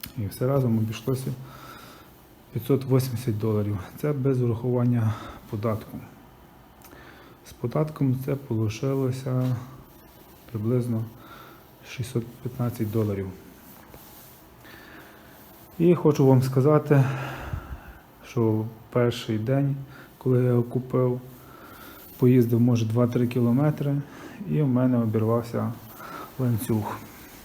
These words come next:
Зараз все в порядку. Ланцюг, напевно, тонший, чим у нас в Україні. Я пам'ятаю, що у нас ці деталі були грубші. Ланцюг сам грубший,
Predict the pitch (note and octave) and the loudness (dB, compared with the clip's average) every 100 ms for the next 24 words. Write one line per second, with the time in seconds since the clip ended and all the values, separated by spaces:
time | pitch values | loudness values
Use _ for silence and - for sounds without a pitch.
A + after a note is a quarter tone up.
0 | - - - - - - - - - B2 | -20 -20 -20 -20 -20 -20 -20 -18 -4 -2
1 | A2 A2 - A2 A#2 C#3 D3+ - D3 C#3 | 0 -2 -6 -6 -4 -2 -2 -2 -6 -6
2 | - - - - - - - - - - | -10 -20 -20 -20 -20 -20 -20 -20 -20 -18
3 | - - - - C3+ C3 C#3+ C3+ - - | -18 -18 -16 -6 -4 0 4 4 0 -6
4 | - B2+ C#3+ C#3 C3+ C#3 - - - - | -2 2 4 6 4 2 -4 -12 -14 -20
5 | - - - D#3 D#3+ D#3 F3 E3+ D#3+ - | -20 -20 0 4 4 4 0 -2 -4 -10
6 | - D#3+ D#3 D#3+ C#3+ D3+ E3 D3+ C#3+ C3+ | -6 -2 -2 -2 2 2 4 2 0 0
7 | C3 C#3 A#2 B2+ B2 - - - - E3+ | 0 -2 -2 -2 -4 -8 -18 -16 -10 -8
8 | - C#3+ C3 B2+ - - - - - - | -2 -2 -2 -4 -8 -20 -20 -20 -20 -20
9 | - - - - - - B2+ A#2+ C3 B2 | -20 -20 -20 -20 -14 -6 -4 -2 0 0
10 | A#2+ C3 B2 B2 D#3+ - E3+ E3 - - | 0 0 2 2 0 -2 -6 -6 -8 -20
11 | - - - - - - - - - - | -20 -20 -20 -20 -20 -20 -20 -20 -20 -20
12 | - - - - A#2 A2+ A#2 - G#2+ A#2 | -20 -20 -12 -4 -4 -2 -4 -2 -2 -2
13 | C#3+ - C#3+ | -4 -4 -6